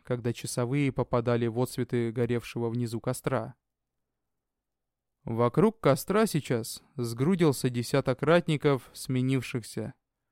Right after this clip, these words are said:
но не желавших идти спать. Посреди ночной тишины вдруг раздался всеобщий хохот. Это какой-то балагур рассказывал байки, потчуя всех медовухой.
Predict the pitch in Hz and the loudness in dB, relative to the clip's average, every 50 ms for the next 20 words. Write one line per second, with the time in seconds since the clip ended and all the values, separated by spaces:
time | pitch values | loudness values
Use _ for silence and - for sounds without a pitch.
0 | _ _ _ _ _ _ _ _ - - 117 120 131 165 202 220 208 254 247 226 | _ _ _ _ _ _ _ _ -6 -4 0 2 4 6 6 6 6 4 4 6
1 | 196 147 135 - - - 123 - - 123 - - - 156 - - - - - - | 6 6 6 4 2 -2 -4 -2 -2 -4 -4 -4 -8 -8 -8 -8 -8 -8 -8 -8
2 | - - - _ _ _ _ _ _ _ _ _ _ _ _ _ _ _ _ _ | -10 -16 -20 _ _ _ _ _ _ _ _ _ _ _ _ _ _ _ _ _
3 | _ _ _ _ _ _ _ - 123 127 - - 139 143 170 170 220 233 202 160 | _ _ _ _ _ _ _ -2 -2 -2 0 0 0 0 2 4 4 6 6 4
4 | - - 165 170 165 - - 123 - - 131 127 135 160 180 180 156 131 117 113 | 4 4 2 2 2 2 -2 -4 -2 -2 0 0 2 2 2 2 2 2 0 -2
5 | 110 123 135 131 - 127 131 127 120 113 113 139 151 160 147 - - 120 - - | -2 -2 -2 -2 0 2 2 2 2 2 2 2 4 2 2 0 -2 -4 -4 -2
6 | - 127 123 127 120 - - - 147 131 - - - - 165 143 127 - - - | 0 2 2 2 0 0 -2 -2 -2 -2 -2 -2 0 2 2 2 2 0 -4 -10
7 | - _ - _ _ _ _ _ _ _ _ _ _ _ _ _ _ _ _ _ | -10 _ -20 _ _ _ _ _ _ _ _ _ _ _ _ _ _ _ _ _
8 | _ _ _ _ _ - 214 233 240 - 202 - - 165 - - 208 208 - 175 | _ _ _ _ _ -2 0 2 4 4 4 4 4 4 6 6 6 6 6 4
9 | 147 135 147 139 135 135 127 131 160 185 165 143 139 131 123 - - 147 139 123 | 4 4 6 6 6 6 4 4 2 4 4 4 4 2 2 2 4 4 4 4
10 | 131 127 127 127 120 117 131 147 156 156 147 - - 139 127 123 120 117 - - | 4 2 2 2 2 4 4 6 6 6 6 4 2 0 0 0 -2 -4 -2 2
11 | 147 143 127 - - - - 127 127 123 120 - - - 135 120 - - 135 135 | 2 2 2 0 -4 -2 0 2 2 2 0 -2 -2 -2 -2 -2 -2 -2 0 2
12 | 135 165 170 156 143 117 - - 127 127 - - | 4 4 4 4 0 -4 -6 -8 -10 -10 -10 -12